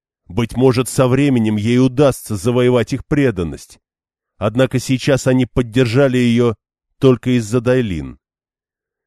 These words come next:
«Она всё-таки получила трон», подытожила Элориен. Её тон хранил прежнюю холодность.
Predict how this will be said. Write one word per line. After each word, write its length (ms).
«Она 320
всё-таки 520
получила 720
трон», 520
подытожила 720
Элориен. 680
Её 240
тон 240
хранил 380
прежнюю 520
холодность. 760